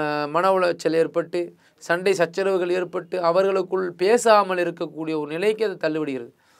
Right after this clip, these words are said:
சில நேரங்கள்ல உயிர் சேதமும் ஏற்பட்டு விடுகிறது. ஆகையினால நம்ம ரொம்ப கவனமா இருக்கணும். ஆகையினால தான் நபிகள் நாயகம் ஸல்லல்லாஹு அலைஹி வஸல்லம் அவர்கள் சொல்லுவார்கள், இரவு தூங்கச் செல்கிற பொழுது வீட்ல என்ன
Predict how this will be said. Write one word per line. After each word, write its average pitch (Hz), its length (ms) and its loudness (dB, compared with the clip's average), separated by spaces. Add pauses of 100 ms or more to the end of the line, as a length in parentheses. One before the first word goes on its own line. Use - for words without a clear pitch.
(340)
சில 160 240 -8
நேரங்கள்ல 165 520 0
உயிர் 160 400 -6
சேதமும் 170 540 -4
ஏற்பட்டு 156 480 -8
விடுகிறது. 131 440 -10 (920)
ஆகையினால 165 460 -4
நம்ம 151 160 -6
ரொம்ப 147 240 -4
கவனமா 156 520 -6
இருக்கணும். 127 320 -14 (1600)
ஆகையினால 170 420 -2
தான் 170 120 -2
நபிகள் 160 200 -2
நாயகம் 160 340 -2
ஸல்லல்லாஹு 156 100 -2
அலைஹி 160 40 2
வஸல்லம் 151 320 -4
அவர்கள் 143 280 -4
சொல்லுவார்கள், 139 680 -6 (380)
இரவு 185 420 -2
தூங்கச் 190 400 -4
செல்கிற 156 320 -4
பொழுது 151 540 -4 (300)
வீட்ல 185 320 -6
என்ன 170 140 -4